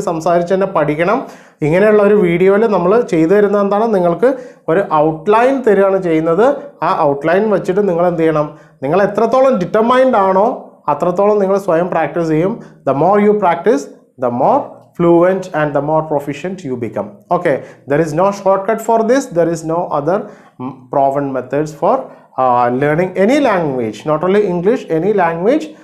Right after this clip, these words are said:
uh, if you use it practically, you can, uh, master it. Otherwise, you will be at the place where you,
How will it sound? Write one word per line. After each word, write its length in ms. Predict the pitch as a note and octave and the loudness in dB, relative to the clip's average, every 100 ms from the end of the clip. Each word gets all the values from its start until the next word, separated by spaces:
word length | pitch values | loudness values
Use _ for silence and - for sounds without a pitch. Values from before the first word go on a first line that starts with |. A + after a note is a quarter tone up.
| - _ | -20 _
uh, 280 | C3+ B2 A#2+ D#3 | -2 0 0 -2
if 140 | D3+ | -2
you 80 | E3 | 0
use 280 | D#3 G#3 A3 | 2 2 2
it 180 | C#4 | -2
practically, 640 | G3 F3 E3+ F#3+ A3+ D4 C4+ | -2 -2 0 -2 0 0 0
you 100 | D#3+ | -2
can, 360 | E3+ A3+ D4+ - - _ - | -2 -2 -4 -14 -20 _ -4
uh, 240 | B2+ A#2+ | 0 0
master 540 | A#2 B2 C#3 - D#3 | -2 -4 -4 -4 -2
it. 200 | E3+ - | -2 -2
Otherwise, 540 | B2+ B2 B2+ F3+ C4 E3 | -4 -4 -2 -2 -2 -6
you 120 | B2+ | -6
will 140 | B2 | -6
be 340 | A#2+ D3+ E3 - | -4 -4 -6 -8
at 180 | C3+ A#2 | -10 -6
the 100 | A2+ | -6
place 360 | - C3+ F3+ - | -6 -4 -6 -6
where 120 | C3+ | -6
you, 400 | A#2+ D#3 C4+ - | -4 -2 -2 -4